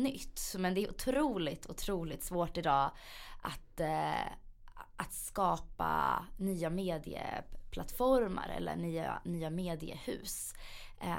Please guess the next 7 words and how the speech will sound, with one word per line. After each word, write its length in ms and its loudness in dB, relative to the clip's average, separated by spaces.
det 100 2
är 60 2
otroligt 300 0
stor 120 -4
konkurrens 880 -4
och, 400 -6
eh, 400 0